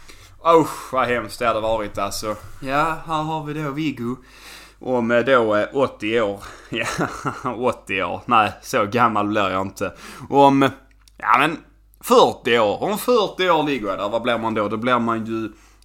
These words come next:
sextioen. Det känns ändå som att jag har behandlat min kropp rätt så dåligt. Så jag blir nog fan glad om sextioen är rätt siffra, så.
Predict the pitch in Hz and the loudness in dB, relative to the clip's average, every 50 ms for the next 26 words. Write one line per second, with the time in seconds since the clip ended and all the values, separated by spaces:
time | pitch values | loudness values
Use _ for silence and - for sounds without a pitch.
0 | _ - - - 180 165 - - - - - 165 156 160 135 101 87 90 92 98 | _ -14 -6 0 0 0 0 0 -4 -4 -2 0 0 0 0 -2 -4 -8 -10 -10
1 | - - 131 123 - 156 131 120 - - 135 123 120 120 117 - 117 110 110 107 | -8 -6 -4 -2 0 0 0 0 0 -2 -2 0 0 0 -2 -2 -4 -6 -6 -6
2 | 104 123 110 110 117 113 110 104 104 - - 123 147 147 127 117 - - 135 127 | -4 -4 -4 0 0 0 0 -2 -4 -2 0 4 4 4 4 2 -2 -2 -2 -4
3 | 117 - 135 123 - - 131 113 - - 117 98 - 120 123 147 156 123 92 90 | -4 -2 -2 -4 -2 -2 -4 -4 -4 -4 -6 -4 0 2 2 4 2 2 0 -6
4 | - - - - 117 110 113 117 113 110 110 107 110 113 117 147 190 175 - 190 | -10 -10 -6 -4 -2 0 0 2 2 2 0 0 0 -2 -2 -2 -2 -4 -2 -2
5 | 180 165 156 143 165 208 196 139 113 107 110 113 113 - - 151 147 - - - | -2 -2 -2 0 2 4 4 6 4 2 0 -2 -4 -2 -4 -4 -4 -6 -6 -4
6 | 202 180 143 131 139 143 135 135 123 - - 131 131 - - 98 90 92 - 104 | -2 -2 0 0 0 0 0 -2 -2 -2 -4 -6 -6 -6 -8 -10 -8 -8 -6 -6
7 | 80 | -8